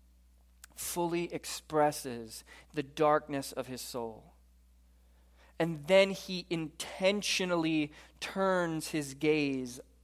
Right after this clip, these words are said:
upward to the only unshakable hope that can be found in the middle of the wreckage. He turns his mind to gospel hope. He intentionally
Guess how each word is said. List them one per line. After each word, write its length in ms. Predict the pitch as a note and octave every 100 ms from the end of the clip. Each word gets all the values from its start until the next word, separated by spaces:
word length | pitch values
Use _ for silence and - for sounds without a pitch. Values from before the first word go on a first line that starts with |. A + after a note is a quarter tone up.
| -
upward 640 | D#3 - C3 A#2 A2 - - _ - _ _ _ _ _ _ _ _ - _ -
to 100 | E3
the 160 | E3+ - -
only 440 | F#3+ G#3 G#3 G3+ -
unshakable 880 | F#3 G3 F#3+ - - F3+ F3+ E3+ D#3
hope 460 | C#3 - E3+ D3+ -
that 140 | -
can 120 | -
be 100 | C#3
found 680 | C3 - D3 C#3+ C3 B2 B2 - - -
in 120 | D#3+
the 60 | C#3
middle 340 | C#3+ D#3+ D3
of 120 | C3+
the 80 | C3+
wreckage. 720 | B2+ B2+ - A2+ B2 - - _ _ - _ _ _ _ _ _ _ _ _
He 180 | - D#3+
turns 800 | - - E3 D#3+ D#3+ D#3+ D3+ - _
his 220 | D#3 D3
mind 580 | D3 C#3 B2+ B2+ A#2+ A#2+ - -
to 140 | C#3+ C3
gospel 640 | - B2 B2 - C3+ B2 - -
hope. 360 | - A#2 A2+ - - _ - - - _ _ - _ - _ - _ - - - -
He 100 | D3+
intentionally 880 | C#3+ - - F#3 E3 D#3 B2+ A#2